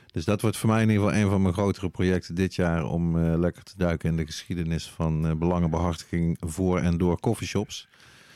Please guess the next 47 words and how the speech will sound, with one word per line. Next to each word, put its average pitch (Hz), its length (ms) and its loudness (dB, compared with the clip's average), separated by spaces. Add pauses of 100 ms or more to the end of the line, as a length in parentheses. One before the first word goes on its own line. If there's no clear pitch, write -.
(240)
Want 82 180 -2
dat 90 180 -2
is, - 260 -4
eh, 85 260 4
ja, 82 120 2
eigenlijk 78 320 -2
een 80 100 0
wereld 80 320 0
op - 100 -10
zich. - 400 -2
Die - 80 -20
komt 80 220 -4
hier 82 140 -4
ook 82 180 -8
best - 220 -4
wel 82 120 -2
regelmatig 80 540 -2
aan 78 180 -4
bod. 85 340 -6 (120)
En, 73 360 -8
eh, 73 60 -8 (920)
het - 180 -16
is 85 140 -4
zelf, 87 360 0
ja, 80 220 0
ik 73 160 -2
vind 87 160 -2
het 78 100 -2
in - 120 -8
ieder 85 100 2
geval 82 160 0
fascinerend 90 680 0
om 82 120 0
te 80 120 -6
zien 85 360 0 (920)
hoe 95 220 -2
dat 85 200 -2
vorm 113 340 0
krijgt. 82 380 -2
Want 85 160 0
nu 92 320 2
wordt 87 260 0
het - 120 -10
wat 82 160 -2
normaler, 85 520 0
maar 80 140 0
jarenlang 82 720 0